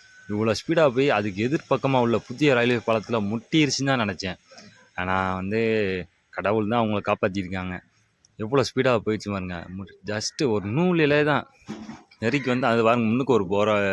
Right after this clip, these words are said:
நபர் போயா போடுறான் பாருங்க, முட்டிறக்கூடாதுங்கிறக்காண்டி. கடைசியா வந்து ரெண்டு பக்கமா முட்டுற மாதிரி, முட்டுற மாதிரி வந்து திருப்பி அவங்க ரிவர்ஸ்லயே போட்டு முன் ஃபார்வர்டு முன்னுக்கும் போடுறது, அப்புறம் கொஞ்சம் பின்னுக்கு போடுறது, இப்படியே தான்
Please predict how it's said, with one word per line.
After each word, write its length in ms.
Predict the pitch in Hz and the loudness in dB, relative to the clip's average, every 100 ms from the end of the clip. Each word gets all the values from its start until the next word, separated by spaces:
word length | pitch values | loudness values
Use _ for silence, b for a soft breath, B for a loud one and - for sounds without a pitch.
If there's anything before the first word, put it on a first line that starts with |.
| 95 - B - | -2 -4 B -4
நபர் 220 | 117 135 | 0 0
போயா 240 | 92 135 143 | 2 4 4
போடுறான் 360 | 98 101 90 | 2 0 -2
பாருங்க, 240 | 87 82 85 | -4 -10 -10
முட்டிறக்கூடாதுங்கிறக்காண்டி. 1160 | 98 101 127 113 101 107 104 98 92 87 87 87 - B B B B B B - | -10 0 2 2 0 0 0 -2 -6 -6 -8 -10 -14 B B B B B B -8
கடைசியா 480 | 87 120 113 127 | -2 0 2 0
வந்து 260 | 113 110 127 131 104 | 0 0 0 -2 -2
ரெண்டு 260 | 98 110 117 | -4 -2 -2
பக்கமா 360 | 104 104 127 127 | -2 -2 -2 -2
முட்டுற 280 | 107 - 117 | -2 -2 -2
மாதிரி, 240 | 110 117 | 0 0
முட்டுற 280 | 107 101 110 | -2 -4 -2
மாதிரி 280 | 104 110 110 | 0 0 0
வந்து 320 | 98 98 92 104 - B B B B | -2 -2 -4 -6 -10 B B B B
திருப்பி 260 | - 113 110 | -6 -4 0
அவங்க 260 | 107 104 107 104 | 2 2 0 0
ரிவர்ஸ்லயே 560 | 104 117 123 117 117 | 0 0 0 0 -2
போட்டு 320 | 113 107 98 113 | 0 -2 -2 -4
முன் 200 | 104 107 | -2 -2
ஃபார்வர்டு 460 | 113 120 120 117 107 | 2 2 4 2 2
முன்னுக்கும் 480 | 101 120 123 120 107 | 0 -2 -2 -2 0
போடுறது, 340 | 107 104 101 | 0 0 0
அப்புறம் 260 | 107 107 101 | 0 -2 -4
கொஞ்சம் 220 | 107 107 | -4 -4
பின்னுக்கு 300 | 120 123 113 | -2 -2 -2
போடுறது, 300 | 104 104 101 | -4 -4 -4
இப்படியே 440 | 101 - 117 120 120 | -6 -4 -2 0 0
தான் 220 | 107 | -4